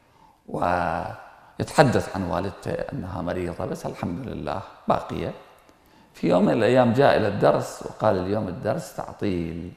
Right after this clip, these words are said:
"ليش شيخنا؟" قال: "توفيت الوالدة". ثم قال لنا ما يلي، قال: "كل يوم أنا أول الصبح كنت أعزل الصدقة عن أموالي،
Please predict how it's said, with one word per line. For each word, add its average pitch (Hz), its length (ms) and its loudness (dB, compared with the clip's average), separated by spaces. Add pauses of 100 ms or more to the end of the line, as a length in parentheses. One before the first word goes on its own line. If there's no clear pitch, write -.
"ليش 131 320 -2
شيخنا؟" - 640 -10 (760)
قال: - 160 -4
"توفيت - 600 -4
الوالدة". 78 600 -10 (400)
ثم 135 240 2
قال 107 500 2
لنا 123 220 0
ما - 180 -2
يلي، 90 380 -4 (580)
قال: 214 260 2 (220)
"كل 202 300 6
يوم 175 760 8 (600)
أنا 120 160 4
أول 117 400 4
الصبح - 420 -2 (140)
كنت 107 220 -4 (160)
أعزل 104 540 2
الصدقة - 800 -4
عن 85 180 -6
أموالي، 71 600 -10